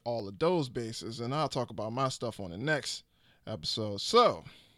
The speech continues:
ooh. So I'm gonna go back to this message that, uh,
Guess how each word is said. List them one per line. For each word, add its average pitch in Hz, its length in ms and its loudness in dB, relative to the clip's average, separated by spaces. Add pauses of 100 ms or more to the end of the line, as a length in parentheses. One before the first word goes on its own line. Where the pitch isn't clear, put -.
(2500)
ooh. 123 480 6 (1900)
So 208 540 8 (380)
I'm 175 100 2
gonna 202 120 2
go 185 160 6
back 156 240 6
to 160 160 2
this 147 180 4
message 135 420 2
that, 131 240 4
uh, 123 400 6